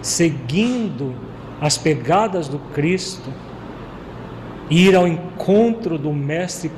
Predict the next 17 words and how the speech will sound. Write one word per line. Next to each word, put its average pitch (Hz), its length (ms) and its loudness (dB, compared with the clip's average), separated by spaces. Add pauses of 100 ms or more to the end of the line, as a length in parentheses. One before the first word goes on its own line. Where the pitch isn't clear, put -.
Cósmico 151 680 2
das 139 240 0
nossas 139 440 -4
vidas, 131 680 -4 (840)
só - 240 4
existe 156 520 0
um 214 80 0
caminho: 139 540 -2 (960)
severidade 165 1400 4 (100)
com 160 120 0
os 160 140 -2
compromissos 151 1040 0
morais, 117 800 -6 (1800)
em 151 220 4 (220)
todas 208 480 8
as 175 180 2
relações 165 1300 -2